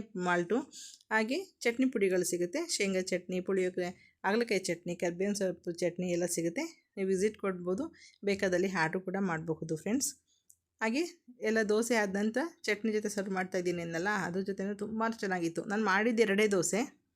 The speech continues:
ಎರಡು ಥರದಲ್ಲೂ ತಿನ್ನಬಹುದು. ನಿಮಗೆ ಇದರಲ್ಲಿ ಪಡ್ಡು ಕೂಡ ಮಾಡ್ಕೊಳ್ಬಹುದು,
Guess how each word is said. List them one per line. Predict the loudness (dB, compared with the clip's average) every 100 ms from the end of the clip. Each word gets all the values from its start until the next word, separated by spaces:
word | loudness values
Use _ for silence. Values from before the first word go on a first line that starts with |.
| _ -8
ಎರಡು | 0 2 4
ಥರದಲ್ಲೂ | 2 2 2 2
ತಿನ್ನಬಹುದು. | 2 0 -2 -4 -4 -10 _ -20 -20 _ 0
ನಿಮಗೆ | 2 4 4 4
ಇದರಲ್ಲಿ | 4 2
ಪಡ್ಡು | 2 0 2 2
ಕೂಡ | 2 2
ಮಾಡ್ಕೊಳ್ಬಹುದು, | 2 0 0 -2 -2 -2